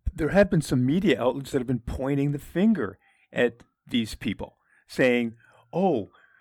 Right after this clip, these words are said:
you've refinanced your houses and now you're buying, you know, investment properties, and you're, that, that means that the poor first-time buyers can't get into the market." But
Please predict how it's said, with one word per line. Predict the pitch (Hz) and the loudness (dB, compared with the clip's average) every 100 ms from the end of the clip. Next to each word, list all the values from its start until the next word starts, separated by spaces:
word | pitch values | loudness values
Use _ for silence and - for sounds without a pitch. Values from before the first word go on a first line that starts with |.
| _ - | _ -6
you've | 147 110 | -4 -2
refinanced | 156 165 156 151 147 139 - | 0 4 4 4 4 2 0
your | 117 | 0
houses | 131 147 156 160 156 131 | 4 4 6 6 6 4
and | 110 | 4
now | 127 | 4
you're | 139 120 | 4 4
buying, | 127 127 123 113 107 | 4 6 4 2 -2
you | - 120 | -4 0
know, | 110 | 2
investment | 110 110 151 - 135 | 2 2 2 0 -2
properties, | - 147 - 143 147 131 | 4 4 4 2 2 4
and | 120 120 | 2 2
you're, | 117 | 0
that, | 117 123 | 0 0
that | - 135 | 2 2
means | 127 131 127 | 2 0 2
that | 123 117 - _ | 2 0 -4 _
the | 117 | -12
poor | - 151 135 131 | -4 2 4 4
first-time | - 127 - 135 120 | 0 -4 -2 0 2
buyers | 120 120 110 | 4 4 2
can't | - 123 110 | -2 -2 -2
get | 117 | -2
into | 117 117 | -2 0
the | |
market." | 120 143 160 110 | 2 0 0 -4
But | 147 | -4